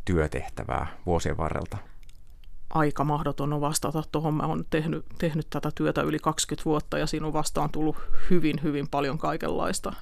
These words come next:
Speaker 2: Et en, en pysty sieltä kyllä mitään yksittäistä. Ja ikävä kyllä esimerkiksi, kun paljon on näitä dokumentteja kääntänyt ja niistä tulee valtava määrä tietoa,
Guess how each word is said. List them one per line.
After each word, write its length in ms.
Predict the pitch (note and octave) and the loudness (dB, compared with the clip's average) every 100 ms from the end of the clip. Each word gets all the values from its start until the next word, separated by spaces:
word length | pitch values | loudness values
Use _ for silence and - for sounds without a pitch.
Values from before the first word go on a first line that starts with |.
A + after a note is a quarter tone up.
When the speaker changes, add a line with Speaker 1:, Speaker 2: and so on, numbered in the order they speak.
| - | -8
Speaker 2:
Et 300 | E3 - - - - | -8 -10 -12 -10 -4
en, 200 | E3 D3+ - | -4 -4 2
en 160 | G#3 G3 | 6 6
pysty 260 | E3 - | 4 2
sieltä 280 | D3+ D3 C#3+ | -2 0 -2
kyllä 240 | - C#3+ D3+ | -4 -4 -2
mitään 320 | D3+ D3+ D3 | 0 2 2
yksittäistä. 600 | D#3 - - - - F3 - - - - - - - - | 0 -2 -4 -6 -6 -6 -8 -12 -12 -12 -12 -12 -12 -2
Ja 200 | D#3 C#3+ - - - - | 0 0 -6 -10 -10 -2
ikävä 260 | G#3 G3+ E3+ | 6 8 8
kyllä 360 | F3 F#3+ E3+ - | 8 8 8 6
esimerkiksi, 500 | D#3+ E3 E3 E3 - | 0 0 0 -2 -2
kun 140 | E3+ - | -2 6
paljon 340 | F3 E3 D#3+ | 6 8 4
on 100 | D#3+ | 4
näitä 240 | D#3 E3 | 4 4
dokumentteja 580 | D#3+ D#3+ D3+ D#3 - D3+ | 4 4 4 4 4 2
kääntänyt 500 | - D#3+ D#3 D3+ D#3 | 4 4 6 6 6
ja 60 | D#3+ | 6
niistä 220 | D#3+ - | 4 4
tulee 220 | D#3+ D#3 | 4 4
valtava 380 | D#3+ D#3+ D#3 D3+ | 4 4 4 2
määrä 240 | D3+ D3+ D#3 | 2 2 2
tietoa, 520 | F3 E3 E3 D3 D3+ | 4 6 4 4 2